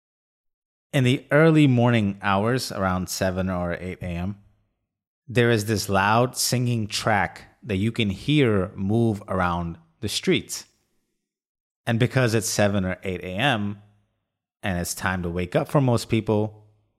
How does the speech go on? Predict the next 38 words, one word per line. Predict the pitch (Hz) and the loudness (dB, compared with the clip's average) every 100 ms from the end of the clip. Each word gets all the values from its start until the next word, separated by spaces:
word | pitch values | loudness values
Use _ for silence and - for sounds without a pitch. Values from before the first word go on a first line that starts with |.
| _ _ | _ _
but | 113 113 | 2 2
it's | 101 | 2
actually | 117 107 113 101 92 90 - | 0 0 0 0 0 -4 -8
sleep | - - 147 151 - | -6 -2 0 0 0
time | - 113 107 | -2 -2 -2
for | - | -4
me | 98 165 135 120 | 0 2 2 -2
because | 120 104 110 101 | -4 -4 0 0
I | 92 | 0
still | 90 - 107 | -2 -2 -4
live | 95 95 | -2 -2
in | 90 85 80 _ _ _ _ _ _ _ _ _ _ | -4 -6 -10 _ _ _ _ _ _ _ _ _ _
America, | - 95 113 98 95 90 - _ - | -4 -2 0 -2 -4 -6 -10 _ -12
E | 123 | -6
S | 104 - | -4 -4
T | - 143 | -4 -4
time | - 90 90 | -2 -4 -4
zone, | 90 85 87 - _ _ _ _ _ _ _ _ _ | -6 -6 -8 -12 _ _ _ _ _ _ _ _ _
while | 139 92 87 85 85 85 - | -4 0 2 0 -4 -8 -8
I'm | 92 | -6
still | - 98 90 | -4 -4 -4
here | 113 135 95 90 | -2 0 0 -2
in | 95 85 90 - | -4 -6 -8 -6
I | 95 | -4
S | 92 | -4
T. | - 139 | -4 -4
So | - | -2
seven, | 98 - 113 117 - | -2 0 -2 -2 -4
eight | 107 | -2
A | 101 | 0
M | 127 127 | 0 -2
is | 90 | 0
actually, | 90 90 - 90 90 87 | -2 -4 -8 -8 -8 -8
like, | 104 82 78 | -8 -8 -6
sleep | - 226 226 | -6 -4 -4
time | - 87 | -2 -2
for | - | -4
me. | 165 165 | -8 -10